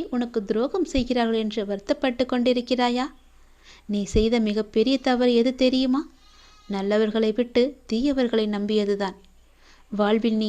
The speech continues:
எதையெல்லாம் நிரந்தரம் என்று நினைத்தாயோ அவையெல்லாம் நிதர்சனம் இல்லாத பொய்கள். முதலில் அதை நீ புரிந்து கொள். அவர்களால் உனக்கு ஒரு நன்மையுமே கிடையாது. உன் வெகுளித்தனத்தையும் அப்பாவித்தனத்தையும் பார்த்து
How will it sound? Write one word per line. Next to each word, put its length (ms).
எதையெல்லாம் 560
நிரந்தரம் 520
என்று 220
நினைத்தாயோ 580
அவையெல்லாம் 640
நிதர்சனம் 640
இல்லாத 440
பொய்கள். 420
முதலில் 480
அதை 220
நீ 140
புரிந்து 400
கொள். 240
அவர்களால் 560
உனக்கு 360
ஒரு 200
நன்மையுமே 640
கிடையாது. 540
உன் 200
வெகுளித்தனத்தையும் 1000
அப்பாவித்தனத்தையும் 1000
பார்த்து 340